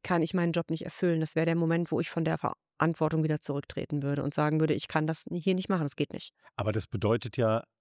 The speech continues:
Speaker 2: wenn ich weiß, dass ich in so eine Rolle irgendwann, ähm, komme, dass ich agieren muss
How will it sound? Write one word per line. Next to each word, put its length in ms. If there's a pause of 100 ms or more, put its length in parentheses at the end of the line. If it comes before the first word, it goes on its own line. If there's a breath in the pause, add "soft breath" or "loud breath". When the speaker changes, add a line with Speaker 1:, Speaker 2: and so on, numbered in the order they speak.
Speaker 2:
wenn 260
ich 160
weiß, 220
dass 160
ich 100
in 100
so 120
eine 200
Rolle 580 (260)
irgendwann, 800
ähm, 720 (280)
komme, 380
dass 220
ich 180
agieren 420
muss 380